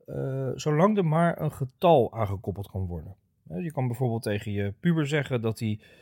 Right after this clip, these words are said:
ehm, nou, weliswaar niet om negen uur al thuis hoeft te zijn, maar dat elf uur toch wel een mooie tijd is. Dat klinkt wel heel anders dan, ehm, je gaat het niet drie uur 's nachts maken hoor, je komt om elf uur thuis. In de ene situatie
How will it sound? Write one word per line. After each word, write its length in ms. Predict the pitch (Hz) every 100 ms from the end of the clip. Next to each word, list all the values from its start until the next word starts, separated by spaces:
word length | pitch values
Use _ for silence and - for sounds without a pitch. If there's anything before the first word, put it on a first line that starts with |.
| - - - _ -
ehm, 460 | - 120 113 110 98 101 _
nou, 220 | 147 113 95
weliswaar 480 | - 123 120 113 110
niet 220 | 135 135
om 240 | - 117 107
negen 360 | 107 104 104
uur 140 | 123 170
al 80 |
thuis 260 | 190 196 185
hoeft 140 | 175
te 100 | 170
zijn, 400 | 175 175 180 247 -
maar 280 | 113 110 107
dat 140 | 110
elf 280 | 120 156 143
uur 120 | 160
toch 160 | 156 143
wel 120 | 139
een 80 | 131
mooie 240 | 131 127
tijd 300 | 131 78 90
is. 280 | 131 - - _ _ _ _ _ _ _ _ _ _ _ -
Dat 140 | 131
klinkt 200 | - 185
wel 80 | 170
heel 200 | 170 208
anders 480 | 147 127 120 202 -
dan, 460 | 135 135 131 185 - _ _ _
ehm, 560 | - 127 127 123 123 123 - _
je 100 | -
gaat 180 | 127 139
het 80 | 139
niet 180 | 160 160
drie 140 | 175
uur 100 | 170
's 60 | -
nachts 220 | 175 143
maken 320 | 123 113 131
hoor, 120 | 131
je 80 | 165
komt 220 | 156 147
om 140 | 135 110
elf 240 | 165 185
uur 80 | 165
thuis. 440 | 120 98 95 - _ _ _ _ _
In 160 | - 175
de 120 | 180
ene 220 | 156 180
situatie 720 | 151 143 131 123 110 - 110